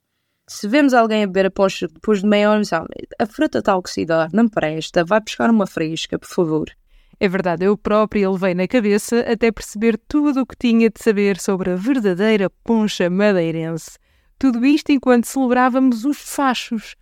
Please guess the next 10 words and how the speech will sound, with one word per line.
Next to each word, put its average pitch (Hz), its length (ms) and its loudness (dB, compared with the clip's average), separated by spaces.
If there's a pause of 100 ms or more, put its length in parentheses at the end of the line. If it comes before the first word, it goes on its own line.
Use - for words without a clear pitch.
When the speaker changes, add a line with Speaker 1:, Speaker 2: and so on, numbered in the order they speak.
(200)
Speaker 2:
uma 262 180 2
tradição 226 560 -2
secular 180 720 -2
que - 160 -18
remonta 196 360 0
aos 185 180 -2
séculos 180 400 -4
dezassete 190 480 0
e 190 40 0
dezoito 175 640 -2